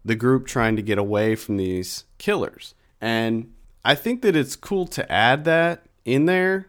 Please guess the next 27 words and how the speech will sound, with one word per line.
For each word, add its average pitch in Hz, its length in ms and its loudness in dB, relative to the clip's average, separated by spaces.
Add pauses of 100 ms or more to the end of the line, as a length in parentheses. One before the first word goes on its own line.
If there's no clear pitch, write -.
Like, 123 180 -4
I 117 80 2
think 131 220 -6
that 120 140 -6
that 120 220 4
would 117 160 -2
be 113 140 2
an 101 80 2
interesting 113 960 -2 (920)
dynamic 107 760 0 (680)
shift, - 720 -4 (320)
uh, 92 340 2 (300)
in 151 460 4 (180)
a 117 60 -4
typical 101 600 -6
disaster 98 640 -2
movie 98 400 -2
or 95 100 0
in 98 120 0
a 95 80 0
disaster 98 560 -4
movie, 101 300 -2
but 101 380 -2 (360)
to 127 100 -8
change 147 400 0
the 104 100 -6
focus 131 800 -4